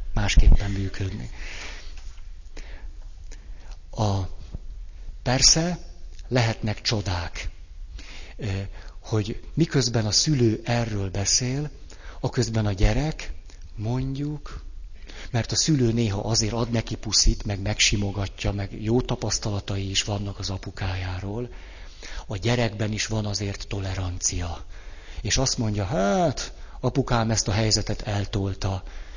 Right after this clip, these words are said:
de azért előlegzek neki egy kis bizalmat,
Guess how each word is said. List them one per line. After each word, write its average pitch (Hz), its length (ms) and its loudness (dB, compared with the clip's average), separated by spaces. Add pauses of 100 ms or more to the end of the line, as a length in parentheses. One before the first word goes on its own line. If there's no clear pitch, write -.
(200)
de 107 160 0
azért 135 460 2 (200)
előlegzek 117 760 4
neki 110 260 2
egy 107 100 8
kis 104 200 2
bizalmat, 98 760 2